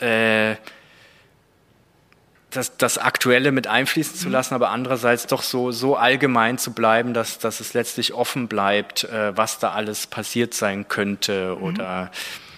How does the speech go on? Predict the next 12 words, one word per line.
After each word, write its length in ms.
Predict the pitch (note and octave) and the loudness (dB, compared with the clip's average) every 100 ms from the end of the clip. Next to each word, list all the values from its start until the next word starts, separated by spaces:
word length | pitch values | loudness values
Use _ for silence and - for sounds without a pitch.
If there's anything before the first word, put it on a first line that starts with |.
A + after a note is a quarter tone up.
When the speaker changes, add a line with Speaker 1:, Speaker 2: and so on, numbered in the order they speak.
| - _ - - | -20 _ -12 -4
Speaker 1:
ähm, 480 | G2+ G2 F#2 F#2 F#2+ | -2 -2 -2 -4 -4
dass 180 | - A2 | -4 -2
man 140 | G#2 | 0
sich 200 | G#2 - | 0 2
auch 340 | G#2 G#2+ - | 2 0 -4
gemeint 720 | - G2 F2+ F2+ G2 G2+ - - - _ _ _ | -4 0 2 2 -2 -2 -4 -4 -16 _ _ _
fühlt, 640 | - - G#2 F#2 F#2 - F#3+ | -14 -6 -2 -2 -2 -4 -4
Speaker 2:
Mhm. 220 | D#3+ G#3+ - | -6 -8 -12
Speaker 1:
so, 200 | F#2 F#2 | -12 -8
ja. 300 | F#2+ F#2+ A2 - - - - - - - | -6 -6 -6 -10 -18 -18 -20 -20 -20 -12
Und 160 | G#2+ A2 | 0 0
das, 220 | G#2+ | 0